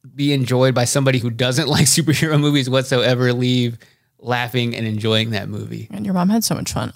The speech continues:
Speaker 2: I just love going anywhere with your mom.
Speaker 1: And so that one probably could have made my favorite given if I would have done this episode in another month or two. But I still stand by Barbie is my favorite of the summer.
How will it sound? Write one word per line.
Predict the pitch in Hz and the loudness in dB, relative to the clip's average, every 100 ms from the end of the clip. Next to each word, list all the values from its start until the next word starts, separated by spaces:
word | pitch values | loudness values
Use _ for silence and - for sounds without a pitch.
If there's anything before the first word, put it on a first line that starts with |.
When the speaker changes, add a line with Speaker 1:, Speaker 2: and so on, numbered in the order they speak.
| - | -4
Speaker 2:
I | 220 | -4
just | 226 - | -4 -8
love | 131 | -8
going | - - - | -10 -8 -6
anywhere | - - - | -4 -4 -6
with | - | -2
your | 214 | 0
mom. | 208 208 - - _ _ _ _ | 0 0 -4 -14 _ _ _ _
Speaker 1:
And | - 127 123 123 107 - | -4 -2 0 -2 -6 -4
so | 160 | 0
that | 170 180 | 0 0
one | 175 139 | 0 -2
probably | - - 151 151 135 143 | -6 -2 0 0 0 0
could | 131 131 | 0 0
have | 123 | 0
made | 123 120 117 | 0 2 0
my | 113 | -2
favorite | 110 117 113 110 113 | -4 -2 0 0 -2
given | 113 107 110 113 - _ _ | -2 -2 -4 -6 -8 _ _
if | - | -4
I | 117 | -2
would | 113 | 0
have | |
done | 113 110 | 0 -2
this | 107 113 | -2 -4
episode | 107 104 101 95 | -4 -4 -6 -6
in | 110 | -6
another | 107 107 | -6 -6
month | 104 104 104 | -4 -6 -6
or | 101 | -8
two. | - 127 - _ _ _ _ _ - | -8 -10 -14 _ _ _ _ _ -2
But | 139 139 | -2 0
I | 147 | -4
still | 160 170 165 | 0 2 2
stand | 147 147 135 | 2 0 2
by | 120 120 120 117 110 _ _ _ - | 2 2 0 -2 -6 _ _ _ -2
Barbie | 123 127 123 | 0 2 2
is | 113 | 2
my | 110 | -2
favorite | 101 92 92 87 | -4 -8 -8 -10
of | 90 | -12
the | |
summer. | - - - | -12 -14 -20